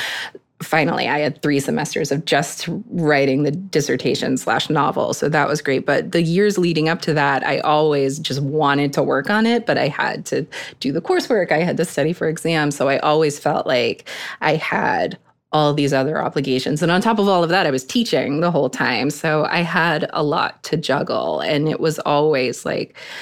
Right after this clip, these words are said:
"I can't wait. I can't wait until I'm at the dissertation stage, and then I can just totally devote myself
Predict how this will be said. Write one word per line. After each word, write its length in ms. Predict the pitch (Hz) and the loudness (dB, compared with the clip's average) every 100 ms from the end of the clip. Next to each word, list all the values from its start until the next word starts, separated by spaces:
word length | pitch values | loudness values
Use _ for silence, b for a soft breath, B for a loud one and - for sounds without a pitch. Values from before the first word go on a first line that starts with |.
| B B B B - _ | B B B B -20 _
"I 100 | 160 151 | -4 -4
can't 260 | 165 139 | -4 -2
wait. 200 | 170 175 | -2 -2
I 100 | 165 | -4
can't 220 | 151 143 165 | -2 -2 0
wait 200 | 165 165 | 0 0
until 280 | 156 135 | 0 -2
I'm 140 | 156 165 | -2 -2
at 120 | 165 | -4
the 80 | - | -4
dissertation 640 | 165 160 180 165 170 165 | -6 -6 -6 -4 -4 -4
stage, 320 | 165 - 170 170 | -6 -4 -2 -2
and 160 | 170 | -2
then 120 | 170 170 | -2 -4
I 80 | |
can 180 | 165 160 | -4 -6
just 180 | 165 - | -6 -10
totally 360 | - 170 160 160 | 0 2 4 2
devote 300 | 165 170 165 | 0 0 0
myself 640 | 165 170 175 175 165 - | -2 -2 -2 -2 -2 -4